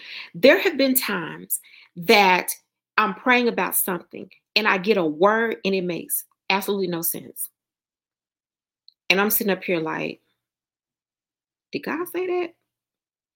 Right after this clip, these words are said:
Did I make that up?" And then as the day goes on and things start to happen, I understand why I got that word.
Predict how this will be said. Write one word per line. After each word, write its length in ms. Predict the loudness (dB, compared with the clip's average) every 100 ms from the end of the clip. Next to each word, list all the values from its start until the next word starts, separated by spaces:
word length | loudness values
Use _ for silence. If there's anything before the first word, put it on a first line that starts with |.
| _ _ _ _ _ -10
Did 140 | -6
I 80 | 0
make 220 | 0 0
that 120 | 0
up?" 280 | 2 0 -4 _ _ _ _ _ _ _ _ _ _ _ _ _ -12 -10 -8 -8 -8 0
And 220 | 2 2
then 240 | 2 0 0
as 200 | -2 -2
the 140 | -6
day 280 | -2 -2 -2
goes 360 | -2 -2 0 -2 -2
on 440 | -6 -10 -16 -20 _ _ _ _ _ _ _ _ _ _ _ _ _ -20 -8
and 240 | -6 -4 0
things 260 | 0 0
start 280 | 0 -2 -2
to 80 | -6
happen, 520 | -4 -4 -6 -10 -20 _ _ _ _ _ _ _ _ _ _ _ _ _ _ _ _ _ -2
I 160 | 0 2
understand 560 | 0 0 0 0 0
why 160 | -2 -4
I 40 |
got 220 | -6 -8 -8
that 160 | -8
word. 400 | -8 -8 -12 -18